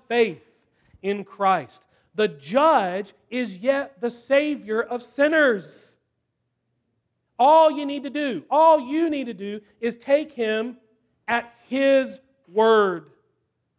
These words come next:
Put off the anti-word. <laughs> Take him at his word.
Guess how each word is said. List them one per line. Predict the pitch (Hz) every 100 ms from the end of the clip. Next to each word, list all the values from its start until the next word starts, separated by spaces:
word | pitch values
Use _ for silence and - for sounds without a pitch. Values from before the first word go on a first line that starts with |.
| _
Put | 285
off | 285 277
the | 277 262
anti-word. | 247 269 254 247 214 190 156 139 160 _ _ _ _ _ _
<laughs> | _ _ _ _ _ _ _ _
Take | 220 214
him | 214
at | 202
his | 208 214 208
word. | 175 151 117